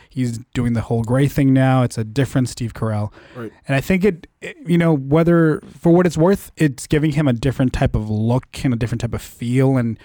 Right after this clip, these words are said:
Speaker 1: his characters are different to me now, uh, you know, 'cause you, you always wanna think about The Office. You know, you think about those mov-, those type of works that he's done in the past.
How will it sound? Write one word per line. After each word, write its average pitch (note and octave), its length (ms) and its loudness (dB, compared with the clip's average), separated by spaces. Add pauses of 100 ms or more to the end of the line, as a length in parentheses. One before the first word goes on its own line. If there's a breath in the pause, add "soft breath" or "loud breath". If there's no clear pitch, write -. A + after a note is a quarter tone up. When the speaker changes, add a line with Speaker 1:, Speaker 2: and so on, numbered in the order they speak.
(140)
Speaker 1:
his - 220 -12
characters C3 520 0
are B2 100 0 (480)
different - 400 -2
to E3+ 80 0
me E3+ 120 4
now, F3+ 300 0
uh, G2 320 -10 (220)
you C3+ 120 -4
know, B2 120 -2
'cause C3 180 -2
you, C3+ 80 4
you C#3+ 180 2
always D3 220 4
wanna C3 260 2 (540 soft breath)
think C3+ 140 -2
about A#2+ 180 2
The A#2 120 -2
Office. - 520 -6
You B2 80 -8
know, A2+ 60 -6
you A2 120 -6
think B2+ 160 -6
about A#2 160 -4
those A#2+ 160 -4
mov-, A#2 200 -2 (100)
those B2+ 300 -2
type - 300 -4
of A2+ 200 -6
works A#2 320 -6
that A2+ 140 -6
he's A2+ 140 -6
done A2+ 160 -6
in A2+ 60 -6
the A2 80 -8
past. A2 340 -8